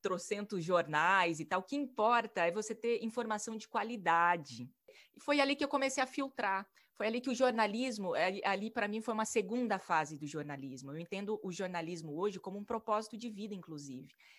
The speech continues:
Essa minha habilidade de me comunicar, essa minha habilidade de pesquisar, essa minha habilidade de filtrar, essa minha habilidade de roteirizar as coisas. Cada, cada fase, né, profissional,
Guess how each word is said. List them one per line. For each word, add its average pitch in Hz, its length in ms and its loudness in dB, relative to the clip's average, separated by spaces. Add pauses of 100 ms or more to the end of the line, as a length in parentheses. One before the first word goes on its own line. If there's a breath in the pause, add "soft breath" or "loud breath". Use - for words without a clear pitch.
(140 soft breath)
Essa 160 200 -6
minha 180 140 -4
habilidade 165 520 -2
de 160 100 -10
me 165 100 -10
comunicar, 165 640 -4
essa 160 120 -8
minha 160 120 -10
habilidade 151 480 -6
de - 100 -18
pesquisar, 160 800 -4 (220 soft breath)
essa 165 180 -8
minha 170 120 -6
habilidade 160 540 -4
de 156 100 -10
filtrar, 170 680 -2
essa 160 180 -10
minha 170 120 -8
habilidade 165 580 -6
de 156 320 -8 (340 soft breath)
roteirizar 190 1080 2
as 160 180 -6
coisas. 170 840 -4 (400)
Cada, 190 380 4
cada 208 300 2
fase, 202 560 4 (180)
né, 175 240 -2
profissional, 170 1120 0